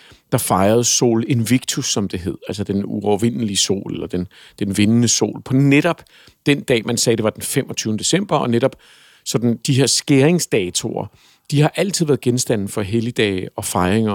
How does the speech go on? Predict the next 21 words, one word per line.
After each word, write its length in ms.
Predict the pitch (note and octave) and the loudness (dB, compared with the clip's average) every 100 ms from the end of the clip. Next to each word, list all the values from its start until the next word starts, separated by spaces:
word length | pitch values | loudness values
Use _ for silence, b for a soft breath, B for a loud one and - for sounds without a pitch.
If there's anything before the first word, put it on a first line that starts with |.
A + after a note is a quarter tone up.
| G2 | -2
af, 140 | - G#2 | -2 -2
af 160 | - - | -4 -4
gudernes 500 | A#2 A2 G#2+ G2+ - | 0 2 0 -2 0
fødsler 420 | C#3 B2+ - B2 | 0 0 0 -2
og 280 | A2 - - | -2 -6 -2
død 160 | A#2+ A2 - | 0 0 -6
og 120 | G#2+ | -10
genopstandelse. 680 | A2+ F#2+ - G#2 - F#2+ - B B B | -6 -6 -4 -6 -6 -8 -12 B B B
Og 120 | - | -4
det 80 | C3 | 0
sjove 220 | - F#3+ | 4 4
var 80 | F#3+ | 4
også 240 | G#2 D3+ - | 2 2 0
faktisk, 360 | B2 - C3+ | -4 -4 -6
at 100 | A#2+ | -6
i 40 | A2+ | -2
dagene 360 | A#2+ A#2 E3+ - | 2 2 2 -2
op 180 | F3 - | -4 -4
til 300 | - C#3+ C#3+ | -2 -2 -2
i 40 | |
december, 460 | C3 A2+ G#3+ C4 - | -4 0 0 0 -4